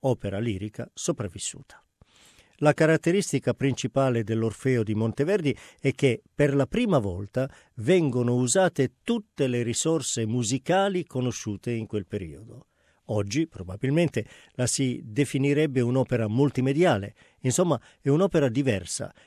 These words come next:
e considerata, fra l'altro, anche irripetibile, in quanto Monteverdi aveva espressamente concesso ai musicisti la possibilità di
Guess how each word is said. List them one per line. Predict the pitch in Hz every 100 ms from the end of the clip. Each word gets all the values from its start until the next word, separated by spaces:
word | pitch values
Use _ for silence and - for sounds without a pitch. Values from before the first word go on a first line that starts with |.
| -
e | 135
considerata, | 151 147 170 175 214 220 127
fra | - 180
l'altro, | 147 107 92 98 135 147
anche | 180 170 143 131 -
irripetibile, | 202 190 175 - 113 - 95 92 98 - _ _ -
in | 160
quanto | 165 175 - 135
Monteverdi | 127 202 220 - 123 104 92 98 110
aveva | 117 135 113 113 _
espressamente | 185 180 - 151 143 - 156 208 208 - 139
concesso | - 131 123 139 107 - - 107
ai | 110
musicisti | 123 123 156 - 214 - 156
la | 139
possibilità | - 143 - 147 160 160 196
di | 165 156